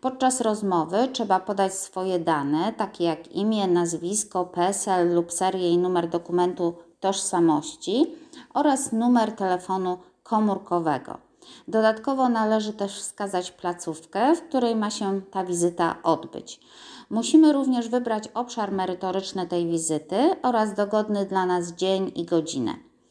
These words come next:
Następnie na podany podczas rozmowy numer telefonu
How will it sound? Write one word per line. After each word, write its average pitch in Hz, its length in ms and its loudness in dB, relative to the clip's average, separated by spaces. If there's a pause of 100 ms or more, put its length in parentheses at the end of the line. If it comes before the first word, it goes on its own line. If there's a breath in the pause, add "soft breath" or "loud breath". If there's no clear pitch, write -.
(360 loud breath)
Następnie 240 880 2
na 254 120 6
podany 202 480 -4
podczas 196 540 -8
rozmowy 180 540 0
numer 175 360 4
telefonu 165 840 2